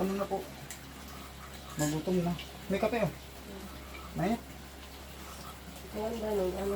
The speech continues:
Speaker 2: diretso.
Speaker 1: Maluto po tayo ng labong po. Ayan po yung labong na kinuha natin kahapon.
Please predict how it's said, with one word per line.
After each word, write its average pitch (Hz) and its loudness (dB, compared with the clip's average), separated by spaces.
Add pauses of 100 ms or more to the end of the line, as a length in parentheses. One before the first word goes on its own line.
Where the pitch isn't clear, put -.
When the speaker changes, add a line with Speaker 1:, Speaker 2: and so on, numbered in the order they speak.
(100)
Speaker 2:
diretso. 180 -2
Speaker 1:
Maluto 165 12
po 170 6
tayo 170 8
ng 185 8 (880)
labong 147 10
po. 147 6
Ayan 143 10
po 143 8
yung 139 10
labong 135 10
na 131 8
kinuha 135 10
natin 131 4
kahapon. 131 4